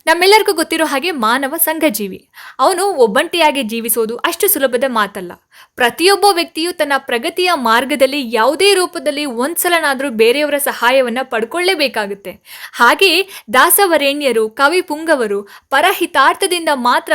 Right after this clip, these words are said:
ಮಾನವನ ಜೀವನ ಸಾರ್ಥಕತೆ ಹೊಂದಲು ಸಾಧ್ಯ ಅಂತ ಹೇಳಿದ್ದಾರೆ. ಈ ನಿಟ್ಟಿನಲ್ಲಿ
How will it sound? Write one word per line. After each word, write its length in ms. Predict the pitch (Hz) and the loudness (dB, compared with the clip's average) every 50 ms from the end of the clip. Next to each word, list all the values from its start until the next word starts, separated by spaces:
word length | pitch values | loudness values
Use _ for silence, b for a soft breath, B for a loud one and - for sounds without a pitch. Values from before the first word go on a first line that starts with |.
| 285 311 | 2 2
ಮಾನವನ 560 | 330 277 254 247 269 320 359 370 349 359 320 302 | 0 0 2 2 2 0 -2 -4 -4 -2 -2 -2
ಜೀವನ 400 | 262 214 - 254 277 302 302 294 277 | -2 -2 -4 -4 -2 -2 -2 -2 -2
ಸಾರ್ಥಕತೆ 720 | 277 - - 247 254 311 339 - - 370 - 339 - 311 | -2 0 2 4 4 4 2 0 -4 -10 -8 -6 -6 -6
ಹೊಂದಲು 420 | 311 - 269 247 233 240 233 240 | -6 -6 -4 -4 -2 -2 0 -2
ಸಾಧ್ಯ 440 | 247 240 - 254 240 254 240 254 285 262 | -2 -2 0 0 0 0 0 0 2 2
ಅಂತ 180 | 240 214 214 269 | 2 0 -2 -4
ಹೇಳಿದ್ದಾರೆ. 600 | 302 - 302 277 254 220 190 202 - - - _ _ _ B B B B B - | -4 -2 -2 0 0 -2 -4 -6 -8 -10 -14 _ _ _ B B B B B -4
ಈ 140 | 262 269 269 | 0 0 2
ನಿಟ್ಟಿನಲ್ಲಿ 640 | 247 254 - - 349 370 381 359 302 277 330 359 | 2 2 0 0 0 2 2 0 0 0 -2 -2